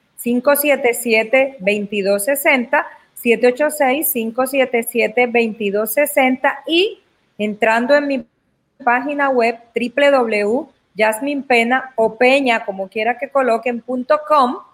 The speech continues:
van a ver todo lo que uno necesita para evitar crisis financieras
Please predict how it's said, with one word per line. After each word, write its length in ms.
van 240
a 100
ver 260
todo 420
lo 180
que 140
uno 240
necesita 840
para 180
evitar 640
crisis 400
financieras 880